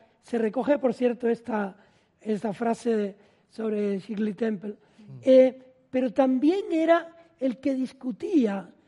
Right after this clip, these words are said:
Speaker 1: con sus, eh, editados. ¿Cómo, cómo ves tú hoy la prevalencia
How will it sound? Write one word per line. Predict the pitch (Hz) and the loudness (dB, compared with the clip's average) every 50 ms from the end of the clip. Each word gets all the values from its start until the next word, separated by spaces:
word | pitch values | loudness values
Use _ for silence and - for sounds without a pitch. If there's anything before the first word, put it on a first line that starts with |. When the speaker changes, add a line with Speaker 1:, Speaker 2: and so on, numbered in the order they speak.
| _ _ _ _ _ | _ _ _ _ _
Speaker 1:
con | - 233 233 233 233 214 | -6 -2 -2 -2 -2 -4
sus, | - - 233 226 226 220 - - - _ _ _ _ _ _ _ _ - | -6 -4 -4 -4 -4 -4 -6 -10 -16 _ _ _ _ _ _ _ _ -4
eh, | 226 220 214 208 208 202 202 202 202 202 196 180 - - 175 196 180 160 165 175 - 175 - 180 - _ _ _ _ | -2 -2 -2 -2 -2 -2 -2 -2 -4 -4 -6 -8 -12 -16 -18 -18 -18 -18 -18 -18 -18 -20 -20 -20 -20 _ _ _ _
editados. | - 240 233 233 233 190 - 277 269 269 233 202 190 185 - - _ _ _ _ _ _ | -6 -4 -2 -2 -2 0 0 2 2 2 2 0 -4 -6 -10 -16 _ _ _ _ _ _
¿Cómo, | _ - 294 415 466 415 - | _ -6 -4 -2 -2 -4 -4
cómo | - 359 392 453 453 427 | -4 -4 -2 0 0 0
ves | 415 370 320 - - - - | 0 0 -2 -2 -6 -6 -2
tú | 302 302 269 214 165 - _ _ _ _ _ _ _ _ | 0 0 0 -2 -4 -10 _ _ _ _ _ _ _ _
hoy | - 254 262 285 277 247 226 196 170 156 - - _ _ _ _ _ _ _ - | 0 4 6 6 6 6 2 0 -4 -8 -14 -20 _ _ _ _ _ _ _ -4
la | 240 240 240 - | -2 -2 0 2
prevalencia | 262 269 262 254 247 254 254 269 285 277 247 202 - - 220 185 185 - | 4 4 4 4 4 2 2 2 0 -2 -4 -8 -8 -8 -8 -8 -8 -10